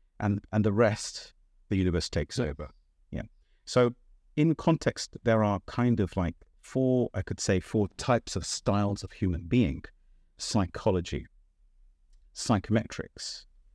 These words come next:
Speaker 1: which is kind of like an, a spiritual and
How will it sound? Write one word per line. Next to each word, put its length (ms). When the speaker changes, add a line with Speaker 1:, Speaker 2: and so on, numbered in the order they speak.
Speaker 1:
which 160
is 80
kind 280
of 80
like 160
an, 160
a 60
spiritual 920
and 440